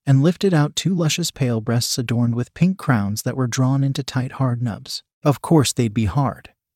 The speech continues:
grinned Nico, reaching out to grab one of the globes.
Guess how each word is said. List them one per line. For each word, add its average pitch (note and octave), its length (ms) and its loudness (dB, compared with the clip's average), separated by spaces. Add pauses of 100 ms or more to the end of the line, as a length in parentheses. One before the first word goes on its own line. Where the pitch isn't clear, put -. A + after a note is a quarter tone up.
(140)
grinned F3 320 6
Nico, D3+ 500 0 (120)
reaching D#3+ 380 4
out B2+ 180 0
to D3 80 -2
grab A#2+ 320 0
one A#2+ 140 2
of B2 100 -2
the D#3 100 0
globes. - 560 -2